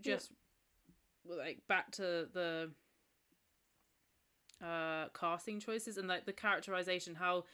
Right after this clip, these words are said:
Speaker 2: they show, chose to portray these characters. Like, there's just no jokes. Where's the banter? I wanted them. <laughs>
Speaker 1: 'Cause he can't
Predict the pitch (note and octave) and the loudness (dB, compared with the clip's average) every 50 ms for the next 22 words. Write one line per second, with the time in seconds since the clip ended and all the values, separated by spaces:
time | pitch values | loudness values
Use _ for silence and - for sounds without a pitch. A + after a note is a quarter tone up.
0 | - - - _ F#3 F#3 F#3 F3 - - G3 F#3 F3+ F3 - - - G3 F#3 F3+ | -20 -20 -8 _ -2 -2 -2 -2 -2 0 0 2 2 0 -2 -4 -4 -2 0 0
1 | F3+ F3 F3 - F3+ - - F3+ - - F#3 F3+ F3 E3+ D#3+ D#3 - - F3 E3+ | 0 -2 -4 -6 -10 -10 -8 -8 -4 -2 0 0 0 0 -2 -4 -2 0 0 0
2 | - - - D3+ - - D#3 - - - - - - - _ _ _ - A#3 A#3+ | 0 -2 -4 -8 -8 -8 -8 -12 -16 -20 -20 -20 -20 -20 _ _ _ 0 0 2
3 | A3+ - C#4+ D4 C#4+ C#4+ - E4+ D#4+ - C#4+ C#4 D#4 D#4 D#4 D4+ B3 - C#4 D4 | 4 6 6 6 6 4 2 0 0 2 2 2 4 4 2 2 0 2 4 6
4 | D#4 D#4 C#4 F#3 - - _ - - - - - B3 B3+ D4 D4+ - G3+ - B3 | 6 6 6 4 0 -4 _ -12 -12 -10 -6 -2 0 2 2 2 0 0 4 4
5 | B3+ C#4+ D4 D4+ C#4+ D4 - A#3 E3+ D3+ C3+ C3+ - - - A3+ A#3 C4 C4 B3+ | 4 6 4 2 0 -2 -2 -2 0 0 0 -2 -2 -2 -4 -4 -2 -4 -6 -6
6 | B3+ - B3+ G#3+ - - - - - - - - - G#4 G4 - G4 - F#4 A4 | -6 -8 -10 -10 -8 -10 -10 -10 -12 -20 -8 2 4 6 6 6 6 12 12 12
7 | C5 B4+ G#4+ | 12 12 12